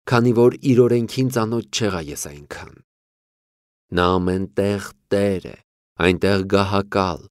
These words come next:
նրա քաղաքն ու գահույքը այնտեղ են։ Երջանիկ է նա, ով դառնում է ընտրյալ։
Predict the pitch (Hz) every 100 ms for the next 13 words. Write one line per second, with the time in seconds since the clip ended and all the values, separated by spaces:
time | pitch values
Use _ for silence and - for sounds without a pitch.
0 | _ _ _ 107 110 104 101 98 123 120
1 | 113 107 107 101 107 143 143 127 123 -
2 | 107 104 107 101 104 131 143 82 67 65
3 | - _ _ _ - 95 117 - 123 151
4 | - 85 85 143 131 65 _ _ _ _
5 | 85 87 90 90 90 98 98 95 98 -
6 | - 85 - 78 73 - -